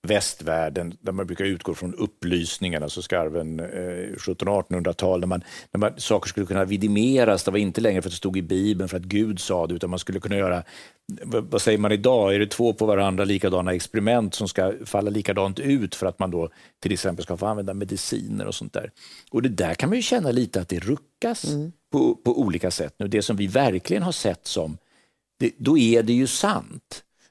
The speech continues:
Speaker 1: Och det är det jag menar med att, att om, om sjuttiofem år kanske man har ett annat sanningsbegrepp, och då är det bara att hoppas att de flesta känner att det begreppet
Speaker 2: Att man är
Speaker 1: är sant,
Speaker 2: överens
Speaker 1: för
Speaker 2: om.
Speaker 1: annars
Speaker 2: Det är nästan
Speaker 1: befinner
Speaker 2: som en överenskommelse.
Speaker 1: Ja, men annars befinner man sig i någon sorts diktatur där man själv då får sitta och känna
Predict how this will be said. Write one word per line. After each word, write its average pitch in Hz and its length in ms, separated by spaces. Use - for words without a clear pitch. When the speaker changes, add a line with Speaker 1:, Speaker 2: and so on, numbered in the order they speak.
Speaker 1:
Och 101 60
det 117 60
är 107 40
det 107 80
jag 127 160
menar 147 220
med 98 180
att, - 140
att - 300
om, 95 160
om 107 140
sjuttiofem 101 540
år 98 80
kanske 98 260
man 104 60
har 95 40
ett 127 80
annat 120 340
sanningsbegrepp, 156 680
och - 60
då 101 60
är 92 40
det 107 60
bara 156 180
att 98 80
hoppas 135 420
att 101 120
de 107 120
flesta - 340
känner 98 680
att 113 260
det 208 260
begreppet 120 640
Speaker 2:
Att 165 180
man 165 180
är 160 40
Speaker 1:
är 127 60
sant, 165 100
Speaker 2:
överens 175 320
Speaker 1:
för - 80
Speaker 2:
om. - 60
Speaker 1:
annars 110 240
Speaker 2:
Det - 20
är 170 40
nästan 180 260
Speaker 1:
befinner 117 160
Speaker 2:
som 165 40
en 165 140
överenskommelse. 156 640
Speaker 1:
Ja, 160 120
men 139 140
annars 135 200
befinner 143 340
man 131 140
sig 127 120
i - 20
någon 123 120
sorts 113 160
diktatur 131 540
där 117 80
man 113 260
själv 151 280
då 110 100
får 104 100
sitta 104 220
och 98 100
känna 92 460